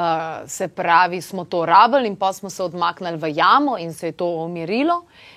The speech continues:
Zdaj se pa v bistvu ne umiri. In ta, eh, napad, ta preživetveni nagon se vključi, ko ti soseda napiše, eh, "A lahko pospravite,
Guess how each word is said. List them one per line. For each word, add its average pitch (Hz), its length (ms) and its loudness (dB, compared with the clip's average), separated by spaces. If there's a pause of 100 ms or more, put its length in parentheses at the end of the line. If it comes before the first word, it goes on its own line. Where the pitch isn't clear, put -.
Zdaj 196 260 -2
se 208 120 -8
pa 185 100 -6
v 175 60 -4
bistvu 185 340 -10
ne 175 160 -6
umiri. 214 480 -2 (460)
In 196 160 -4
ta, 208 240 2 (240)
eh, 170 720 -6
napad, 214 680 4
ta 208 140 -2
preživetveni 214 680 -4
nagon 202 340 -2
se 208 140 -6
vključi, 202 380 -8
ko 208 140 -8
ti 214 180 -6 (380)
soseda 202 600 0
napiše, 202 580 -4
eh, 180 240 0 (640)
"A 180 120 2
lahko 196 300 2
pospravite, 180 720 0